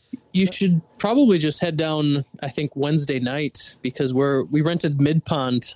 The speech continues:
Speaker 1: on Thursday,
Speaker 2: I don't, I
Speaker 1: which is
Speaker 2: don't
Speaker 1: a little
Speaker 2: have enough
Speaker 1: drift.
Speaker 2: vacation time to be doing that. I've, I'm, I'm
Speaker 1: <laughs>
Speaker 2: averaging two grid lifes a month for the next eight months.
Speaker 1: <laughs> Huh. Figure it
Speaker 2: So
Speaker 1: out, Abe.
Speaker 2: I know. Figure it out. Um,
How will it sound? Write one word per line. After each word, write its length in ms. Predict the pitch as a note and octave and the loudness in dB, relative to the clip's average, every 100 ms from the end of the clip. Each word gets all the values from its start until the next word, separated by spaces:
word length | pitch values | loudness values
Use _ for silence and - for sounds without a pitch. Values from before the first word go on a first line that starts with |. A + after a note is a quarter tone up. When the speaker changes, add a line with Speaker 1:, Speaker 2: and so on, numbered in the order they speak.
| - | -10
Speaker 1:
on 220 | D3 B2+ | -6 -4
Thursday, 420 | A2+ D3 D3+ D3+ A#2+ | -2 -2 -2 -2 -4
Speaker 2:
I 40 | |
don't, 100 | D#3+ | -4
I 200 | _ - | _ -6
Speaker 1:
which 40 | D#3+ | -4
is 60 | |
Speaker 2:
don't 80 | G#3+ | -4
Speaker 1:
a 20 | G3+ | -6
little 100 | C#3 B2+ | -4 -4
Speaker 2:
have 20 | |
enough 60 | F#3+ | -2
Speaker 1:
drift. 160 | D#3 | -4
Speaker 2:
vacation 520 | E3+ - F3 G3 F#3 | -6 -8 -8 -8 -12
time 260 | D#3 C#3+ C3 | -12 -12 -12
to 80 | A#2+ | -12
be 100 | B2 | -12
doing 300 | B2+ F#3 C#3+ | -10 -10 -12
that. 220 | A2+ A#2+ | -12 -10
I've, 220 | C#3+ C#3+ - _ - | -8 -10 -14 _ -10
I'm, 220 | - F3 D#3 | -6 -2 -2
I'm 140 | F3 | 0
Speaker 1:
<laughs> 80 | F3+ | 2
Speaker 2:
averaging 360 | D3 G3 F#3 - | 2 2 0 -2
two 180 | G#3+ F#3 | -4 -2
grid 220 | F#3 F3+ | -2 -2
lifes 280 | F3+ F3+ E3+ | -4 -4 -6
a 80 | |
month 360 | D3 D#3 F#3 - | -8 -6 -8 -10
for 160 | - C#3 | -16 -14
the 120 | C#3 | -12
next 440 | C#3+ C#3+ - _ _ _ _ - | -12 -14 -18 _ _ _ _ -16
eight 180 | D3 C3+ | -14 -12
months. 360 | C#3 C3+ F3+ A#3+ | -6 -2 0 0
Speaker 1:
<laughs> 60 | - - - _ _ _ - - - F#3+ - - - - - - | -2 -12 -18 _ _ _ -18 -6 -4 -4 -8 -10 -12 -16 -20 -10
Huh. 280 | - E3 B2 - - - - | 0 0 0 -10 -18 -20 -12
Figure 260 | - G3 F3+ | -4 0 2
it 60 | |
Speaker 2:
So 60 | D3+ | 2
Speaker 1:
out, 80 | C3 | 0
Abe. 240 | B2 B2+ C3 - | -2 -4 -6 -12
Speaker 2:
I 140 | E3 | -12
know. 300 | F#3 D3 C#3 - _ _ | -10 -12 -14 -18 _ _
Figure 260 | - E3 C#3+ | -14 -12 -10
it 40 | |
out. 180 | C3 B2 _ | -14 -16 _
Um, 480 | D#3+ E3+ E3+ D3+ B2 | -10 -8 -8 -10 -14